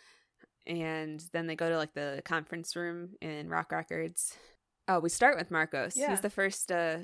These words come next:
Speaker 1: director, right?
Speaker 2: Mm-hmm.
Speaker 1: Yeah. So, uh, if you don't remember,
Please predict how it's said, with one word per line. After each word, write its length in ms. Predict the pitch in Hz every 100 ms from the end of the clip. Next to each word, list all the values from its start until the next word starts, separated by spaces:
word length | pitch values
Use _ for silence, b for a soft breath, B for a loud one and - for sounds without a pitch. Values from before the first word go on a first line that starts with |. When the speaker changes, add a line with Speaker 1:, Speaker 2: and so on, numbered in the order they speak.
| -
Speaker 1:
director, 360 | 190 196 156
right? 300 | 156 170 202
Speaker 2:
Mm-hmm. 160 | 240 208
Speaker 1:
Yeah. 460 | 226 233 214 180 220 b b b
So, 420 | - 202 190 196 - b b b _ _ -
uh, 260 | 190 180 175 -
if 120 | 190
you 100 | 220
don't 180 | 214 220
remember, 580 | 240 214 185 180 175